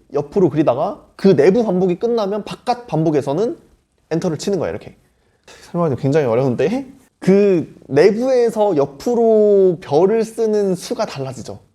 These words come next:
이 길이가 달라진다고. 그래서 이거를 해보면은 이 편집점이 그려줄 거예요. I부터 시작하죠. 영부터 시작하니까 밑으로 갈수록 트리가 커지는 거야. 근데 이게 지금 네 번 반복이라고 했지만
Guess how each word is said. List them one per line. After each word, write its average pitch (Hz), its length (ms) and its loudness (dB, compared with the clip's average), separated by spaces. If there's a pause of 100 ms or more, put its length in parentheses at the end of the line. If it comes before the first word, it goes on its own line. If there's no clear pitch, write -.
(400)
이 143 100 -2
길이가 175 340 0
달라진다고. 135 600 -4 (320)
그래서 190 380 2
이거를 185 340 0
해보면은 185 720 -2 (160)
이 156 40 -8
편집점이 247 460 -2
그려줄 196 380 2
거예요. 101 200 -2 (460)
I부터 214 420 2
시작하죠. 127 640 -4 (380)
영부터 226 480 2
시작하니까 208 840 -4 (280)
밑으로 226 420 0
갈수록 254 1000 0 (200)
트리가 226 260 -4
커지는 233 400 -2
거야. 117 200 0
근데 175 140 4
이게 180 120 4
지금 170 260 0
네 143 160 4
번 226 160 4
반복이라고 175 520 0
했지만 170 560 -6